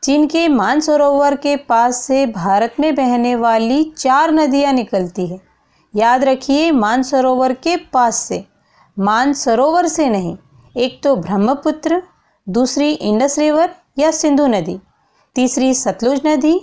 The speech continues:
चौथी घाघरा नदी। ये चारों नदियां मानसरोवर के पास ओरिजिन होती है, यानी भारत में बहने वाली ये चारों नदियां चीन से आ रही हैं।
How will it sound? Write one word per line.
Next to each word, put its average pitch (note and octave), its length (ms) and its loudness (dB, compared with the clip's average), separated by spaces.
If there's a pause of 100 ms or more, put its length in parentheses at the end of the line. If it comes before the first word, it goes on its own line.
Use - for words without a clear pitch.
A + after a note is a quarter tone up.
(520)
चौथी A#3 520 0 (120)
घाघरा C4 400 2
नदी। E3+ 340 -4 (640)
ये C#4 220 2
चारों F4 420 2
नदियां E4 520 2
मानसरोवर C#4+ 800 2
के D4 160 -2
पास C4+ 420 0
ओरिजिन C#4 460 2
होती C4 400 0
है, C#4 280 -2 (460)
यानी B3 460 2
भारत G#3+ 560 -2
में F4+ 140 2
बहने C4+ 380 2
वाली C4 400 2 (100)
ये G3 180 0
चारों A3+ 520 0
नदियां C#4+ 540 2
चीन F4+ 360 0
से C#4+ 220 0
आ G3 160 2
रही F3+ 220 0
हैं। - 200 -18